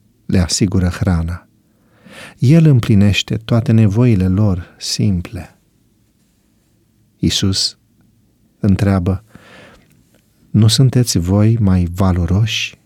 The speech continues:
decât ele?” Dacă Dumnezeu îngrijește și ocrotește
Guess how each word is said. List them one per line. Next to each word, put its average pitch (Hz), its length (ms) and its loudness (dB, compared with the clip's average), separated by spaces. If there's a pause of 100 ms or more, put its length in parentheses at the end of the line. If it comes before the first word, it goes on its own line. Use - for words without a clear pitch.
(160)
decât 95 380 -4
ele?” 113 440 -6 (960)
Dacă 90 260 -2
Dumnezeu 113 500 4
îngrijește 123 640 0
și - 140 -8
ocrotește 95 800 -4